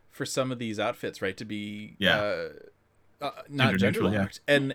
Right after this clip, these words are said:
Speaker 1: and then it, it, it seems like they're just, like, they did it, and then they're just like, "Okay, that was a thing, now we'll just continue how we've been doing." Um,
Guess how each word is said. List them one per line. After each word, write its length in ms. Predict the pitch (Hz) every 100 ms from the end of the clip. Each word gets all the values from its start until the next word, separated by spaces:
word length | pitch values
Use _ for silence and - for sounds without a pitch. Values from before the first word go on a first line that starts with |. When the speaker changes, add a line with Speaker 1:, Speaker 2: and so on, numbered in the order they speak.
| -
Speaker 1:
and 220 | 135 131
then 400 | 127 123 120 113 - - _ _ _ _ _ -
it, 240 | 143 - -
it, 400 | 135 127 113 110
it 160 | 131 120
seems 360 | - - 117 139
like 180 | 135
they're 400 | 135 123 120 117 -
just, 300 | - - -
like, 160 | 127 107 _ - -
they 120 | 113
did 240 | 107 117
it, 160 | 143 147 -
and 160 | 120
then 220 | 117 113 113
they're 140 | 110
just 220 | 110 107
like, 160 | 127 123
"Okay, 200 | 131 160
that 180 | 143 143
was 120 | 135
a 40 |
thing, 280 | 131 143 127
now 140 | 120 120
we'll 180 | 117
just 180 | 113 -
continue 520 | 127 120 123 120 117 113 - _ -
how 160 | 127 127
we've 180 | 120
been 200 | 120 131
doing." 340 | 120 104 98 101 - - - _ -
Um, 560 | 107 101 98 98 101